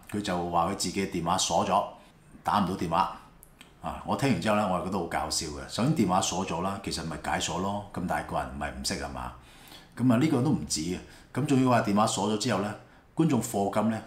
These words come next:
佢係睇到嘅喎。呢個令我更加覺得神奇嘅，即係你電話鎖咗，對質呢就對唔到啦，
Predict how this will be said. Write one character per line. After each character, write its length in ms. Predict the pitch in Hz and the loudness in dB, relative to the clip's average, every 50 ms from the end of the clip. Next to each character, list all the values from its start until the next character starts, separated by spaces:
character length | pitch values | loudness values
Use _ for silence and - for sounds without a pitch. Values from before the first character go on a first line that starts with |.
| - | -6
佢 140 | - 113 95 | -2 -2 -2
係 60 | 87 - | -2 -2
睇 340 | - - - - 90 110 | -6 -8 -6 -2 -2 0
到 80 | - 87 | 0 0
嘅 100 | 80 87 82 | -2 -4 -4
喎。 220 | 80 78 71 - - - - - - - - - - - - - _ _ - - | -6 -6 -8 -8 -10 -14 -20 -20 -20 -20 -20 -20 -20 -20 -20 -20 _ _ -2 2
呢 100 | 170 170 | 2 4
個 140 | 170 127 110 | 4 4 2
令 120 | 101 90 | 2 0
我 120 | 90 92 101 | 0 -2 -2
更 320 | - - 110 107 110 113 110 | -2 -2 0 2 2 2 2
加 160 | 123 120 - | 2 0 0
覺 80 | 110 110 | 0 -2
得 80 | 113 113 | -2 -2
神 160 | - - - 73 73 76 | -2 -2 -4 -4 -6 -8
奇 300 | 73 - 73 67 71 78 | -8 -8 -8 -8 -10 -10
嘅， 20 | 73 - - | -12 -14 -8
即 160 | - - 180 | -2 0 0
係 40 | 160 | 2
你 140 | 123 120 | 4 4
電 180 | 120 120 107 98 | 4 4 4 4
話 100 | 98 104 | 6 4
鎖 260 | 113 - 98 95 101 | 4 2 2 0 0
咗， 220 | 95 92 95 101 - - - | 2 0 0 -2 -2 -6 -4
對 160 | - 117 110 - | -2 0 0 2
質 100 | 127 110 | 0 0
呢 220 | 120 123 123 120 - | 0 0 0 -2 -2
就 240 | - 85 82 85 82 | -2 -2 -2 -2 -2
對 200 | - - 95 90 | -4 -4 -4 -2
唔 120 | 80 73 76 | -2 -2 -4
到 120 | 80 82 | -4 0
啦， 220 | 87 87 76 - | 0 0 0 -2